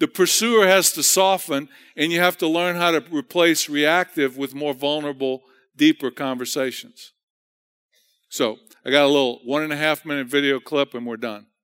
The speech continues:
So look, what is it we're trying to get anyway? All of these pictures were people talking to people on their phones.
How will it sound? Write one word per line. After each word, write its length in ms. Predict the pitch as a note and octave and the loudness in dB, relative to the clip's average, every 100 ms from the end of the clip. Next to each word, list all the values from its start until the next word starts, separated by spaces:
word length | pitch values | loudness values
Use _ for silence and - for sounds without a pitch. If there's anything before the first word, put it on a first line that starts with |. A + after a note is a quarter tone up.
| _ _ _ _ _ _ | _ _ _ _ _ _
So 240 | - D3+ | -6 0
look, 220 | D#3+ C#3 A#2+ | 4 2 2
what 180 | F3+ | 2
is 220 | A3 G3+ D#3 | 2 2 2
it 140 | C3 | 2
we're 100 | B2 | 0
trying 380 | A#2+ C3+ B2 A#2+ | -4 -4 -4 -6
to 60 | |
get 220 | G#2 A#2 A2+ | -4 -4 -2
anyway? 480 | A#2+ A2 G2+ G2+ | -6 -8 -10 -10
All 320 | A#2 C3 E3 F#3 | -4 0 2 4
of 60 | |
these 220 | F3+ D#3 | 4 2
pictures 580 | - D3 C#3 - B2 G#2+ | -2 -4 -4 -6 -10 -8
were 120 | A2+ | -12
people 640 | A2 C3+ C3 B2+ A2+ G#2+ G#2+ _ _ _ _ _ _ _ _ _ _ _ _ | -10 -6 -6 -6 -6 -6 -10 _ _ _ _ _ _ _ _ _ _ _ _
talking 560 | - C3 D3 E3 - E3 | -14 -4 -2 -2 -4 -8
to 140 | - D3 | -8 -10
people 600 | - D3+ C#3 - A#2+ B2 | -4 -4 -4 -6 -8 -8
on 160 | A#2+ A#2+ | -8 -8
their 140 | A#2 | -8
phones. 880 | A#2 B2+ A#2+ G#2+ G2+ A2 - - | -8 -6 -6 -8 -16 -18 -18 -18